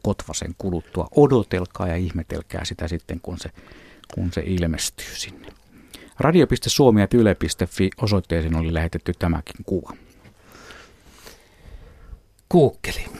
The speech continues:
Speaker 2: Otetaan nyt vähän asiaa kuukkelista. Me on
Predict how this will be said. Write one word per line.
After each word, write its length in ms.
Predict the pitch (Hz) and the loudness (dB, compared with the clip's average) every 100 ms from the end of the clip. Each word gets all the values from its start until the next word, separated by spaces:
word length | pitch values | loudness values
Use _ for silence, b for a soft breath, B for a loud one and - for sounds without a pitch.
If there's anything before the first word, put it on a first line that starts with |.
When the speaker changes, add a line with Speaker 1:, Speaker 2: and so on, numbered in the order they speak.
| B B B B B B - | B B B B B B -6
Speaker 2:
Otetaan 420 | 113 113 107 98 | -4 -4 -4 -4
nyt 180 | 92 92 | -6 -6
vähän 260 | 101 92 90 | -4 -4 -2
asiaa 360 | 92 95 85 82 | -4 -4 -4 -4
kuukkelista. 600 | - 90 - 92 80 - | -4 -4 -4 -10 -8 -8
Me 100 | 90 | -6
on 160 | 92 | -6